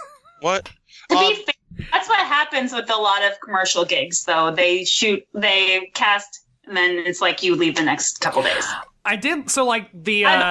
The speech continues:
Speaker 1: uh, when they find out she's leaving tomorrow, Zach is like, "Okay, well, here is my way I'm gonna get around this." He starts reminding everyone of all the commitments Kelly had made, you know, before she decided to chase a,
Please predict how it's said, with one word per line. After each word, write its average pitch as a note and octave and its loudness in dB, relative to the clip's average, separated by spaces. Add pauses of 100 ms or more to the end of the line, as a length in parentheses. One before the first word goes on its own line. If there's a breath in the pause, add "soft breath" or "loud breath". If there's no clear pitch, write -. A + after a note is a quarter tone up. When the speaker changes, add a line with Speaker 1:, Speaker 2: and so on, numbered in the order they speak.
(200)
Speaker 1:
uh, - -8 (600)
when A3+ 0
they D4 2
find B3+ 0
out G3 0
she's F#3 -2
leaving E3+ 0
tomorrow, D#3 2
Zach D#3 -2
is C3+ -4
like, D3+ 0
"Okay, F3+ 0
well, D3 -2
here F3 2
is D3+ 0
my C#3+ 2
way C#3+ 0
I'm C#3 -2
gonna C3+ 2
get C3+ -2
around C#3 0
this." B2+ -2
He F#3+ 0
starts G3 0
reminding F#3 -2
everyone D#3 0
of C#3+ -2
all D#3+ 2
the D#3 0
commitments E3 -2
Kelly D#3 -2
had D3 -2
made, C3 -2 (580 soft breath)
you D#3 -2
know, C3 0
before E3 0
she E3+ 0
decided D3+ -2
to C#3+ -4
chase D#3 -2
a, C3+ 0